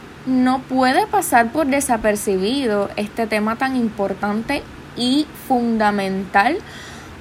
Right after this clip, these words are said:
para nosotros en estos momentos. Así que durante un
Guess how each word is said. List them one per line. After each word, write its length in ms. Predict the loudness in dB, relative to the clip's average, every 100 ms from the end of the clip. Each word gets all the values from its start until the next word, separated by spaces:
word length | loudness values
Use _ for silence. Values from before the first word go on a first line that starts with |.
| -18 -18 -12 6
para 520 | 8 10 8 8 4
nosotros 560 | 0 -2 0 0 0
en 160 | -2 -2
estos 240 | -2 0
momentos. 560 | 0 0 0 -2 0 0
Así 300 | 0 0 -4
que 420 | -2 0 0 -2 -6 -8
durante 580 | 0 2 2 2 0 0
un 260 | 2 -2